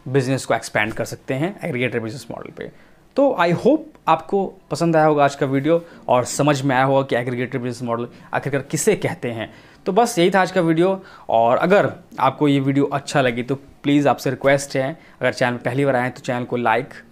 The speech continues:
share and subscribe ज़रूर कर दीजिएगा। तो बस मिलते हैं आपसे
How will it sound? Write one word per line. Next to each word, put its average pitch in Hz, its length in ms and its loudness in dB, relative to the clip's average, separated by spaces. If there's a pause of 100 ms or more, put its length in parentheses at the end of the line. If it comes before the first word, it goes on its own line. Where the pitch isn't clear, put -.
(180)
share 135 360 0 (340)
and 131 320 -2
subscribe 156 520 0 (420)
ज़रूर 143 260 2
कर 151 140 2
दीजिएगा। 147 600 0 (280)
तो 185 80 -10
बस 254 300 0 (180)
मिलते 226 180 -2
हैं 233 60 2
आपसे 226 300 -4